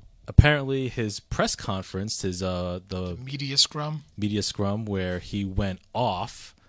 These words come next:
Speaker 1: unprompted, um, against Colt Cabana, uh, whom he had a,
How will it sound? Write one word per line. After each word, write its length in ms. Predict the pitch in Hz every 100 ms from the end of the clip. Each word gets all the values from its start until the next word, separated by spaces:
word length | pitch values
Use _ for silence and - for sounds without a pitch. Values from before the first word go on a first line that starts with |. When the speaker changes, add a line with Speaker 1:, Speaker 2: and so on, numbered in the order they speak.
| - - -
Speaker 1:
unprompted, 720 | 269 - 254 359 208 190 202 - - - - -
um, 680 | 107 104 101 98 95 92 104 -
against 360 | 110 101 98
Colt 260 | - 110 107
Cabana, 680 | 110 - 95 95 104 117 117 _ _ _ _ _ -
uh, 220 | 92 90
whom 320 | - 104 98
he 160 | 98 98
had 160 | 95
a, 200 | 90 90